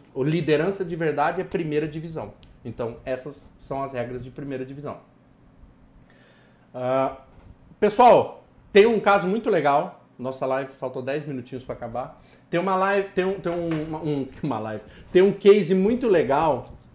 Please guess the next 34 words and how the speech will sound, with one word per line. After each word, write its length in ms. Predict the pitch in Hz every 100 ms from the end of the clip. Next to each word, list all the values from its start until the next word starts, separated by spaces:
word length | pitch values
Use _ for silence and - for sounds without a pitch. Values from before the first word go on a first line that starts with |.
| -
é, 320 | 123 120 117
de 120 | 113 131
um 420 | 127 117 110 110
sujeito 420 | - 123 135 131
que 60 | 135
eu 40 |
fui 120 | 143
atender, 340 | 127 127 123 135
uma 160 | 139
alta 300 | 127 143 151
liderança 720 | 147 135 127 113 120 143 151 - -
de 120 | 123
uma 160 | 117 117
instituição. 720 | - - 117 - 117 131 151 - - - - - - _ 139
E 140 | 151
aí 420 | 156 160 175 208 165
a 120 | 165
empresa, 400 | 165 170 175 165
era 140 | 147
coaching 380 | 151 160 160 170
executivo, 680 | 170 156 165 185 - 123 113
a 40 | 117
empresa 440 | 120 139 147 151
colocou 460 | 160 160 151 160 170
o 40 |
quê? 300 | - 131 113
O 80 | 127
sujeito 380 | - 147 156 156
precisa 180 | - 160
melhorar 380 | 156 147 143
relacionamento. 840 | 160 156 151 - 156 151 113 107 135
Ele 100 | 165
é 60 |
incrível 800 | 220 220 285 294 262 220 156